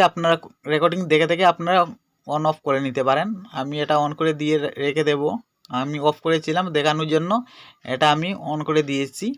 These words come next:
এভাবে আপনারা করে নিতে পারেন। আর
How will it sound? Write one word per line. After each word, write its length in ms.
এভাবে 340
আপনারা 340
করে 220
নিতে 220
পারেন। 200
আর 80